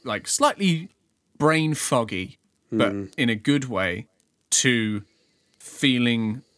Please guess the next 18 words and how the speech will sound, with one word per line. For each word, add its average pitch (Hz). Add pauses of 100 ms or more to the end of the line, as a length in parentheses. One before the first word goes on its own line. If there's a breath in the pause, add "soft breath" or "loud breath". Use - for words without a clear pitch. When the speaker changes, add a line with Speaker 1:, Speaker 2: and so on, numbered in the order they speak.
Speaker 1:
like 107 (180)
your 120
adrenaline's 110
up. - (340)
Um, 95 (120)
you've 104
Speaker 2:
All 110
Speaker 1:
got 95
Speaker 2:
right. 95 (100)
Speaker 1:
a 107
slight -
bit 131
of 120
anxiety 120
just, -
like, -
flashing 127
through 113